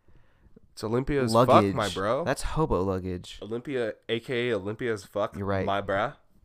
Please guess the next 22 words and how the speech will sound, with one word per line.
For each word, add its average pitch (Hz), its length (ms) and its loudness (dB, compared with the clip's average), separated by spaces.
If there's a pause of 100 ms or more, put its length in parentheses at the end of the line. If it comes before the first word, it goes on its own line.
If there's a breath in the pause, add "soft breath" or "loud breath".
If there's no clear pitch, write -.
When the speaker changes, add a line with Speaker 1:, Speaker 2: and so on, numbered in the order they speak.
Speaker 2:
You 113 160 -2
know 139 100 2
what? 135 340 2
You 117 120 -2
know 123 60 0
what 113 100 -2
someone 120 280 -2
told 101 240 -2
me 110 200 -2
the 107 100 -8
other 113 160 -4
day? 120 220 0
What 107 200 -2
Olympia 95 440 -4
was? 117 440 -4 (320)
Speaker 1:
What 107 200 -12
did 98 80 -10
they 90 100 -8
tell 101 140 -4
you? - 0 -
Speaker 2:
Olympia 127 580 4
is 98 540 -2